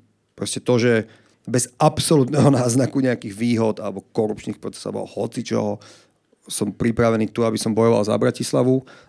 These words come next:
a, a privolal som ich, či to chcú robiť so mňou. Totiž rozdiel medzi primátorom a zastupiteľstvom je, že oni majú, oni môžu blokovať, ale nemôžu robiť niečo, nemajú na to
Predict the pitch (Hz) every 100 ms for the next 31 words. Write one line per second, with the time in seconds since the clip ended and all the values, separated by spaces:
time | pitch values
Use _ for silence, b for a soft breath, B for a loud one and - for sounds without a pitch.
0 | _ 117 117 - - 165 175 202 170 143
1 | 143 131 - - 165 151 - 151 147 139
2 | 139 113 101 - _ _ b b b b
3 | b - - - 165 170 - - _ 285
4 | - _ _ _ - 147 165 180 156 135
5 | 131 139 143 143 123 127 139 123 127 -
6 | 127 123 117 123 117 - b b b _
7 | - 131 131 127 127 127 117 _ - _
8 | _ _ - 131 135 143 147 147 127 175
9 | 185 190 _ _ _ _ _ _ - 135
10 | 131 139 147 143 127 131 120 - 131 131
11 | 127 113 117 110 117 131 127 120 117 117
12 | 113 110